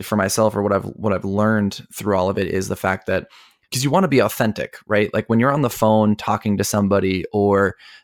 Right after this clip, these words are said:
um, you know, when you're playing music, I mean, there's a style that you've developed through the years, listening to other people, listening to other artists, you know, and, and you've different things that you've picked that you feel is just right for you. And you've gotta learn how to sell that.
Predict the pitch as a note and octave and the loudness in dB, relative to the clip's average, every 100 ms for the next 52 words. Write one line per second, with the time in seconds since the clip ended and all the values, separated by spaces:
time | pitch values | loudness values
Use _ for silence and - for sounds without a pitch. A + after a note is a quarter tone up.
0 | _ G#2+ G#2 G2 G2 G2 G#2+ G#2 G2+ G#2+ | _ -2 2 2 0 -2 0 0 2 2
1 | G2+ G2 - _ - A#2+ A#2+ G#2 A2 G#2+ | 2 0 -4 _ -2 0 2 2 2 2
2 | G2+ - G#2 G2+ G2 G#2+ A2+ - G2+ G#2+ | 0 0 0 0 2 0 0 -2 -2 0
3 | A#2+ A#2 G#2 G2 - G#2 G#2+ G#2 E2+ G2 | 2 2 2 0 0 -2 -2 -2 -2 0
4 | G2 G2+ - G#2 G2+ G2+ F#2+ G2 F#2+ G2+ | 0 -2 -8 -6 -4 -4 -2 -2 -2 -4
5 | G#2+ - G2 F#2+ F2 F2+ F#2+ C3 C3 A#2+ | -4 -2 -4 -2 -2 -2 -4 -6 -2 2
6 | A2+ A2 G#2 F#2+ - C#2+ E2+ - B2 A#2+ | 2 2 0 -6 -6 -6 -4 0 2 2
7 | A#2 - - - - - - _ - G#2 | 2 0 -6 -12 -14 -20 -20 _ -4 -2
8 | G2 F#2+ D2+ G#2 - G#2 G2 F#2+ G#2+ - | 0 -2 -2 -2 0 -2 -2 -2 -4 -4
9 | - A#2 A2 A#2 A2 - F2 G#2 - A#2+ | -4 -2 -2 0 -2 -2 -2 -4 -2 -4
10 | - G#2 - A2+ G#2 - A#2 A2 G2+ - | -2 -6 -4 -6 -6 -2 2 2 2 -2
11 | G2+ - G2+ D2+ - F#2 G2+ A2 F#2 - | -6 -2 -2 -2 -8 -6 0 0 -2 -6
12 | - - - _ - A2+ A2 G#2+ G#2+ - | -20 -20 -20 _ -4 0 2 2 0 -2
13 | - A#2 A2+ C#3 F3 B2+ C3 B2+ C3 G#2+ | -8 -4 -2 0 2 2 2 0 -2 -4
14 | - - C3 C3+ D2 - | -4 0 0 -2 -8 -12